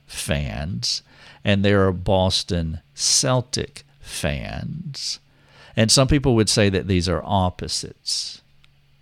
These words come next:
But in reality, that's not true. These are false opposites. They're not opposites at all because they're both basketball fans.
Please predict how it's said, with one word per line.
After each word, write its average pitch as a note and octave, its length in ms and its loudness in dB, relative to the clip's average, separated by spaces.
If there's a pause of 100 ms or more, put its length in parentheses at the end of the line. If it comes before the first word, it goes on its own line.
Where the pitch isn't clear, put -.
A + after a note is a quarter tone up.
(280)
But C3+ 220 4
in B2+ 100 4
reality, B2 500 4
that's F#2+ 260 2
not F2 220 0
true. C2+ 400 -2 (640)
These A2 200 2
are F#2+ 120 2
false G#2+ 480 0 (200)
opposites. - 920 -6 (440)
They're B2 360 2
not C3+ 280 2
opposites G#2 720 2
at F2 160 2
all G2+ 640 0 (600)
because A#2 380 4
they're G#2 140 4
both G#2+ 460 4
basketball F#2 1040 0
fans. F2+ 800 -10